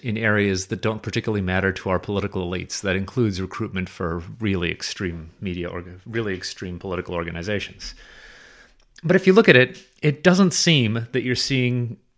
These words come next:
grassroots social media stuff that gets out of control. And if you look close enough, you can frequently see manipulation by somebody who's more sophisticated and professional. For example,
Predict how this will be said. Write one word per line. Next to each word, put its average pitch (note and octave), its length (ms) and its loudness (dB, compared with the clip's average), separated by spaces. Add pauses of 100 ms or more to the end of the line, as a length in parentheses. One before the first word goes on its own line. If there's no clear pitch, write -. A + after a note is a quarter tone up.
grassroots B2+ 1120 6
social C3+ 380 0
media A#2+ 280 0
stuff - 640 -4
that A#2+ 220 -6
gets A#2 240 0
out A2 160 2
of G#2 100 -6
control. F#2 580 -2 (440)
And B2 140 2
if A#2+ 100 -2
you C3+ 80 0
look A#2+ 120 -4
close E3+ 300 4
enough, A#2+ 260 0
you A#2 80 -4
can A#2 140 -2
frequently A2+ 400 -2
see A2+ 220 -4
manipulation G2+ 640 -2
by F2+ 100 0
somebody F2+ 360 -4
who's F#2 140 -6
more F2 300 -6 (600)
sophisticated G2+ 680 -4
and F2 120 -8
professional. - 500 -4 (1040)
For C#3 120 4
example, B2+ 560 2